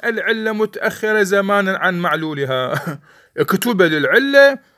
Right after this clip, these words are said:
تكون ماذا؟ متقدمة على معلولها زمانًا. شوفوا أنا أقول: "إذا طلعت الشمس فالنهار موجود"، النهار معلول علمًا لطلوع الشمس،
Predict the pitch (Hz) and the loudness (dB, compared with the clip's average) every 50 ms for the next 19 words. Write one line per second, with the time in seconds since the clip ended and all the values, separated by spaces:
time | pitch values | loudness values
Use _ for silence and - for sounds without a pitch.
0 | _ _ - 175 151 208 196 208 240 262 254 214 190 185 185 - 160 160 - 294 | _ _ -10 -10 -8 -6 -2 -2 0 0 0 0 -2 -2 -2 -2 -2 2 2 2
1 | 294 269 247 247 233 214 170 185 185 190 180 170 170 160 170 175 175 165 160 165 | 2 2 -2 -4 -4 -4 -4 -4 -4 -4 -6 -8 -10 -10 -10 -10 -10 -10 -8 -10
2 | 156 143 147 151 147 147 151 147 147 147 151 156 156 151 _ _ - - - - | -10 -10 -12 -12 -12 -12 -12 -12 -12 -12 -14 -16 -18 -18 _ _ -20 -20 -20 -20
3 | _ - - 156 165 202 190 185 190 180 202 208 214 226 240 247 240 196 156 - | _ -12 -8 -4 0 0 2 2 2 6 6 6 6 6 4 2 0 -2 -6 -10
4 | - - - _ - 170 185 180 185 180 180 175 - 220 214 202 156 151 170 - | -16 -20 -20 _ -2 -2 0 2 2 2 2 2 2 2 2 2 2 2 0 -2
5 | - 175 156 - - - 208 226 247 269 262 - - 285 285 285 285 277 240 247 | -2 -6 -6 -6 -6 -4 -4 -4 -4 -4 -6 -6 -2 -2 -2 -2 0 -2 0 2
6 | 247 233 220 208 196 190 180 156 151 165 165 170 165 _ _ _ _ _ _ _ | 0 0 0 -2 -2 -4 -4 -6 -6 -10 -12 -12 -14 _ _ _ _ _ _ _
7 | - 160 165 160 165 165 175 208 240 254 240 202 - - _ _ _ _ _ - | -10 -6 -4 -2 0 2 4 4 4 4 4 2 -2 -8 _ _ _ _ _ -14
8 | 143 147 156 165 165 131 127 165 170 220 269 294 277 240 240 254 269 269 277 277 | -10 -4 0 2 2 2 0 -4 -6 -6 -6 -6 -4 0 0 0 0 -2 -4 -4
9 | 269 254 247 247 - 233 214 214 202 156 165 - - - 165 147 135 123 - - | -4 -4 -6 -8 -8 -6 -6 -4 -4 -6 -6 -10 -10 -10 -8 -8 -8 -10 -12 -14
10 | - | -16